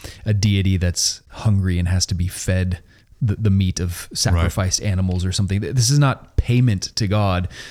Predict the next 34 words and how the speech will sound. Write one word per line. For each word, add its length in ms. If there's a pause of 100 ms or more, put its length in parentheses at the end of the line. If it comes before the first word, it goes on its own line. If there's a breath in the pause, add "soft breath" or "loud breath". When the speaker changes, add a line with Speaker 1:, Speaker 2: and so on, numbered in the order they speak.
Speaker 2:
Right. 140
Speaker 1:
that 240
purchases 960 (720)
redemption. 600 (600 loud breath)
God 400 (280)
has 300
freely 340
given 440
it. 240 (200 loud breath)
He's 300
offered 560
salvation. 720
He's 240
offered 500 (240)
deliverance 580
from 320
death 320 (720 loud breath)
to 100
those 220
who 60
don't 280
deserve 360
it. 180 (400 loud breath)
Um, 360 (180)
and, 120 (100)
and 160
so 80
it's 180
just 320 (220)
following, 680
mo-, 160
more 160
like 200
a, 180